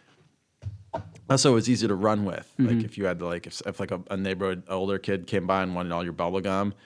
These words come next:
Speaker 1: you'd be like, "Run!" and scatter, you know. Scattering was, was good.
Speaker 2: Yeah, but that was on, on, on Halloween? Just
Speaker 1: Uh, no,
Speaker 2: curious.
Speaker 1: no, no. Our trick-or-treat night locally was the Friday, the weekend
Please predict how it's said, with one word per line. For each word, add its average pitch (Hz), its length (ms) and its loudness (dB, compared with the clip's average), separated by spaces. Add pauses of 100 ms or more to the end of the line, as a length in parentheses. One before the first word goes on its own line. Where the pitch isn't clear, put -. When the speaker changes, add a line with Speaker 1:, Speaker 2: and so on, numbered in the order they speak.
(300)
Speaker 1:
you'd 95 180 -10
be 95 60 -4
like, 95 160 -4
"Run!" 440 760 6
and 95 320 -4
scatter, 85 420 -4
you 90 120 -8
know. 85 140 -12 (800)
Scattering - 420 -10
was, - 240 -18 (2500)
was - 120 -18
good. 76 320 -8 (200)
Speaker 2:
Yeah, - 160 -2 (160)
but 135 100 8
that 151 100 10
was 139 280 10
on, 135 420 10
on, 143 200 10
on 135 200 8
Halloween? 147 560 10 (600)
Just 120 140 4
Speaker 1:
Uh, 123 40 8
no, 123 60 6
Speaker 2:
curious. 143 260 10
Speaker 1:
no, 131 140 8
no. 107 200 6
Our 113 200 6
trick-or-treat 120 580 -2
night 104 180 0
locally 127 680 0
was 92 580 -2
the - 100 -14
Friday, 95 440 2
the 95 80 -2
weekend 95 720 0